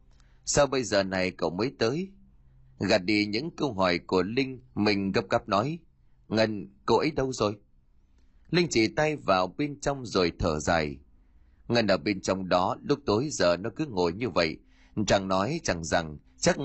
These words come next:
đang giận cậu lắm, cậu mau vào xem thế nào đi." Minh một mạch đi vào bên trong, bước vào căn phòng tối đen như mực, cậu ta đã quá quen thuộc với căn phòng này. Cánh cửa sổ được mở ra,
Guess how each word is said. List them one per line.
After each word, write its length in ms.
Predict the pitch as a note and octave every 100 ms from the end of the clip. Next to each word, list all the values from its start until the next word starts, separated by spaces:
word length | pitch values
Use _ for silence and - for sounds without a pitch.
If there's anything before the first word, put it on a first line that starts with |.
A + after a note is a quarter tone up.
| C3
đang 180 | A#2+ B2
giận 260 | F#2+ C#2+ E2
cậu 180 | F2+ D#2+
lắm, 280 | G2+ F3 E3+
cậu 140 | G#2 F#2
mau 180 | C3 G2
vào 180 | F2+ F2+
xem 300 | - B2+ B2
thế 120 | D#3
nào 280 | G2+ E2+ F2
đi." 240 | A#2+ A#2 - _ _ _ _ _ - - - _ _ _ _ _ _ -
Minh 220 | D#3+ F3 C#3+
một 140 | A2
mạch 220 | A2+ G#2+ G#2+ C#3
đi 100 | D#3
vào 260 | G#2+ G2
bên 320 | G2 C3+ D3+ -
trong, 340 | C#3+ C#3+ C3+ B2
bước 200 | F3+ G3
vào 220 | G#2+ G2
căn 260 | F#2+ D3+ B2
phòng 360 | - F2+ F2 F2
tối 260 | G2+ C3
đen 300 | F#3 C#3 C3
như 120 | C#3+
mực, 280 | G2+ F#2 F2 - - - -
cậu 140 | A2
ta 280 | - G2+ G2
đã 300 | F2 E2+ F2
quá 240 | - C3+ -
quen 180 | D3 A#2
thuộc 200 | G#2+ F2+ F2 D2+
với 220 | G2 D#3 -
căn 160 | B2
phòng 260 | G#2+ F2 D2+
này. 260 | E2+ D#2 - - _ - - - -
Cánh 180 | G3 G#3
cửa 160 | A2
sổ 320 | G2 G#2 F#2+
được 240 | F2+ F#2+ F2+
mở 240 | F2+ E2+
ra, 380 | E2+ B2+ C3